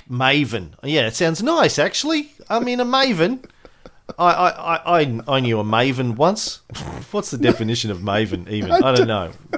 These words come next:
What is a Maven? Google Dictionary, uh, Mac Dictionary says, "An expert or connoisseur, fashion mavens call beige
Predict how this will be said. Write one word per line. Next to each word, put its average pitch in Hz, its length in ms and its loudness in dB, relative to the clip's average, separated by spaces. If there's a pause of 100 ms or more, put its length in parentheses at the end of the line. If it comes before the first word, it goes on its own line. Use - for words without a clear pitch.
(220)
What 170 160 2
is 127 100 0
a 123 60 2
Maven? 110 600 0 (680)
Google 147 260 -2
Dictionary, 135 500 -2 (220)
uh, 131 160 4 (200)
Mac 185 300 2
Dictionary 151 260 0
says, 139 220 -2
"An 147 100 0
expert 165 540 2
or 120 140 -6
connoisseur, 190 840 2
fashion 190 540 0
mavens 120 600 0
call 151 340 -2
beige 135 540 2